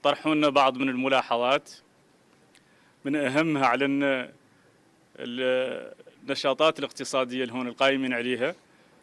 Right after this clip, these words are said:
ما يبلغوا عن العمال اللي العاملين في هذه الورشات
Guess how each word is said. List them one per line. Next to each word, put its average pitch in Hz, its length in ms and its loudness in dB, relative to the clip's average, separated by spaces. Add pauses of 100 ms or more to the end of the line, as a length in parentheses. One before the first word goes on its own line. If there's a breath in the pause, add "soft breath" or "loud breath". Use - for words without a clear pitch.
ما 135 180 4
يبلغوا 139 460 0
عن 127 140 0
العمال 131 520 -2
اللي 123 580 -8 (100)
العاملين 123 560 -2
في 104 100 -10
هذه 127 140 0
الورشات 127 520 0